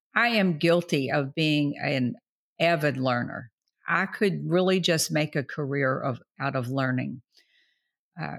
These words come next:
it gets to be kind of a problem <laughs> sometimes, but I think you just need to take the first step, because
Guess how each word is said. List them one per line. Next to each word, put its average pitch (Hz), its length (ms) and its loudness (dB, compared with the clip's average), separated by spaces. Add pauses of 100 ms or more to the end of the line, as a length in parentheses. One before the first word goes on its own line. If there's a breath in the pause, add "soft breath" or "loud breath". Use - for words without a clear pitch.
it - 260 -2
gets 214 260 0
to - 100 -4
be 175 140 2
kind 170 280 0
of 151 100 0
a 139 80 2
problem 156 680 0
<laughs> - 0 -
sometimes, 135 840 -2 (500 loud breath)
but 175 420 2 (1120)
I 190 120 0
think 294 520 0
you 208 220 4
just 220 480 2 (460)
need 208 300 4
to 208 80 2
take 202 320 0
the 170 100 0
first - 340 2
step, - 360 0
because 170 480 -2